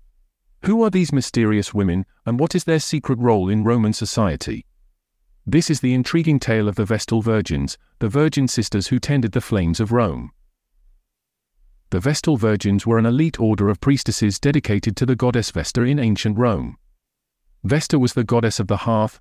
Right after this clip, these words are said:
home, and family in Roman religion. The Vestals were responsible for maintaining the sacred fire in the Temple of Vesta in the Roman Forum, which was thought to protect the city of Rome. To serve Vesta,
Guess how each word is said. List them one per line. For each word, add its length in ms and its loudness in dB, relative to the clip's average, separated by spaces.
home, 480 -2
and 160 -2
family 380 0
in 140 0
Roman 300 0
religion. 500 -2
The 100 0
Vestals 440 0
were 100 2
responsible 640 0
for 140 -4
maintaining 600 0
the 80 -2
sacred 440 -2
fire 360 0
in 100 2
the 80 0
Temple 380 0
of 80 -4
Vesta 340 -2
in 160 0
the 80 0
Roman 340 0
Forum, 500 -4
which 220 0
was 120 2
thought 280 0
to 80 -4
protect 380 -2
the 80 0
city 320 -2
of 140 0
Rome. 380 0
To 100 -2
serve 280 2
Vesta, 440 -2